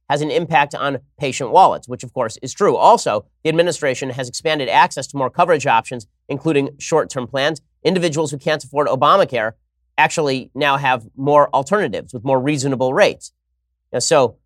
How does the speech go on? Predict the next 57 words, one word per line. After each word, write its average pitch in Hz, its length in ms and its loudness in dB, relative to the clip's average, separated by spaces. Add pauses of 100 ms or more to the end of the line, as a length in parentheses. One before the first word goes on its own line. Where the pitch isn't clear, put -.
(480)
th-, 151 160 -6
th-, 139 140 0
there, 165 220 6
there 185 120 6
are 196 40 8
a - 120 4
lot 254 60 8
of 190 100 0
victories 98 460 -4
that, 107 180 -8
that 123 140 -6
Trump 151 240 -4
gets - 220 -4
to 123 280 -8 (180)
account 170 420 -2
for 104 340 -4 (180)
in 147 140 -2
his 139 140 -4
first 143 280 -4
two 147 100 -8
years, 160 380 2 (260)
but 170 220 4 (160)
that 196 200 4
is 156 100 -4
not 165 140 4
what 143 100 0
we're 147 100 2
talking 135 380 2
about. 113 180 -2
Instead, 143 440 2
what 147 100 0
we 147 120 -2
are 143 60 2
talking 131 380 2
about 117 320 2
is 117 220 -8
the 127 80 0
trollery. 120 520 2 (640)
And 208 140 4
that's 269 140 4
because 175 500 -2 (240)
th-, 180 160 -2
this 175 140 -4
has 185 60 -8
been 143 360 0
sort - 180 -10
of 127 40 -8
an 127 60 -4
endemic 160 360 -2
problem 120 380 0
to 113 100 -20
being 117 260 -4
conservative 110 600 -6 (380)
in 139 100 -2
the 143 60 0
Trump 139 260 0
era, 85 240 -4